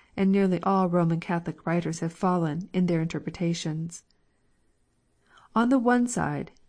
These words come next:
we must not lay too much stress on the expression "woman." It is surely a mistake to suppose, as Calvin and others suggest,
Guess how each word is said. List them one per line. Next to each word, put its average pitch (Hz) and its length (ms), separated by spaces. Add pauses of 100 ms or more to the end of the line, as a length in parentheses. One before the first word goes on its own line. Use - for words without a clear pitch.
(200)
we 202 180
must 214 320
not 247 200
lay 180 160
too 196 200
much 175 180
stress 185 440
on 175 160
the 165 80
expression 160 720
"woman." 175 440 (800)
It 214 180
is 240 100
surely 277 320
a 180 60
mistake 185 480
to 165 100
suppose, 175 720
as 180 200
Calvin 233 440
and - 160
others 175 440
suggest, 165 640